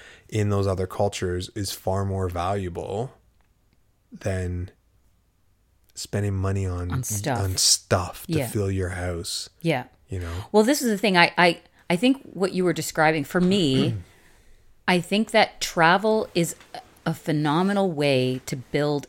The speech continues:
Speaker 2: empathy.
Speaker 1: Yeah, absolutely.
Speaker 2: For you, for your kids. I, you know, listen, I, I don't have an acrimonious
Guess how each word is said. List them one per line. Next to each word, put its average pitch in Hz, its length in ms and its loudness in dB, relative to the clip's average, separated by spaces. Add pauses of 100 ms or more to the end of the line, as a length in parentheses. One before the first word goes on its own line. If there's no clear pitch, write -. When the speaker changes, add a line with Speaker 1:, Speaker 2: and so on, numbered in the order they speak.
(140)
Speaker 2:
empathy. - 500 -6 (320)
Speaker 1:
Yeah, 90 300 -4 (220)
absolutely. 92 640 0
Speaker 2:
For - 220 -4
you, 185 720 0
for - 240 -4
your 131 180 -2
kids. 220 500 0
I, 180 220 2
you 185 100 0
know, 160 220 2 (420)
listen, 165 280 -2
I, 175 260 4
I 175 140 4
don't 196 240 6
have 165 160 2
an 156 80 -2
acrimonious 139 800 -2